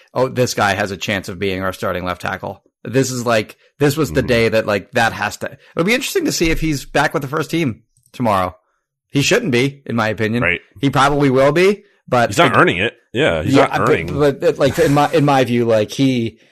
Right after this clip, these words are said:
Speaker 1: he has proven that he cannot be the starter for this team.
Speaker 2: Yeah, that's, I just wanna reemphasize that, like, he is not earning starting left tackle reps right now.
Speaker 1: <laughs>
Speaker 2: There's
Speaker 1: Right.
Speaker 2: n-, the only reason the Eagles are putting them out, him out there right now is because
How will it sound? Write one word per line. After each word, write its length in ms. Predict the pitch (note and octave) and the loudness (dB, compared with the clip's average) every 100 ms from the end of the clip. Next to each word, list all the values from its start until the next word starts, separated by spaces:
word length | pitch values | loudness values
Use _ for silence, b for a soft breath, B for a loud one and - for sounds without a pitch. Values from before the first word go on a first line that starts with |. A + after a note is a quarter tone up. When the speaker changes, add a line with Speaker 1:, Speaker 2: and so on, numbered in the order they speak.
| b b | b b
Speaker 1:
he 220 | C#3+ C3+ | 2 4
has 200 | A#2+ A2 | 4 0
proven 640 | - C3+ D3 G#2+ G2+ G2 _ _ - | -2 2 2 2 -2 -6 _ _ -4
that 220 | A2 F#2+ | -2 -2
he 200 | A#2 B2 | -2 -4
cannot 600 | - G#2+ G2+ F#2+ - C3 | -2 -2 -2 -2 -6 -10
be 240 | G2 G2+ | -10 -10
the 100 | - | -12
starter 380 | - - G1+ - | -12 -6 -6 -6
for 100 | - | -12
this 160 | - - | -14 -14
team. 300 | - - - _ _ _ _ _ _ | -16 -18 -20 _ _ _ _ _ _
Speaker 2:
Yeah, 260 | A#2+ D#3 G#2+ | -4 -4 -2
that's, 240 | B2 - | -4 -4
I 120 | - | -4
just 120 | A#2 B2 | -2 -2
wanna 220 | A2 G2 - _ - | -2 -4 -8 _ -8
reemphasize 640 | G#2+ G#2 G#2+ G2+ G2 E2+ | -4 -2 -4 -6 -6 -6
that, 120 | F#2 | -6
like, 100 | F#2 | -8
he 160 | - A2+ | -8 -6
is 140 | F#2+ | -4
not 300 | G#2 G#2 G#2 | -2 -2 -2
earning 440 | F#2 G2+ E2 C2+ D2 | -2 -4 -4 -8 -14
starting 360 | - F2+ E2+ E2+ | -4 -2 -2 -4
left 160 | E2+ | -8
tackle 240 | - E2+ E2 | -6 -6 -4
reps 220 | E2+ - | -6 -6
right 120 | - | -8
now. 80 | - | -6
Speaker 1:
<laughs> 40 | |
Speaker 2:
There's 140 | - A#2 | -4 -2
Speaker 1:
Right. 220 | A#2 G#2 | -2 -2
Speaker 2:
n-, 40 | - | -4
the 180 | A#2 C3+ | -2 0
only 240 | D3 E3+ | 2 2
reason 460 | C3 E3+ C3 F#2 G2 | 4 2 0 -4 -8
the 60 | F#2 | -4
Eagles 200 | C3+ A#2+ | -2 0
are 60 | |
putting 220 | - A#2+ | 0 0
them 160 | G#2+ G#2+ | -2 -2
out, 200 | G2+ - | -2 -2
him 200 | - C3 | -2 2
out 160 | C3 - | 2 0
there 120 | F2+ | -2
right 120 | F2 | -2
now 380 | F2+ D#2+ E2+ - | -2 -4 -4 -8
is 140 | F#2+ | -10
because 640 | - F2 - F#2 D#2+ E2+ - | -10 -2 2 4 2 -4 -10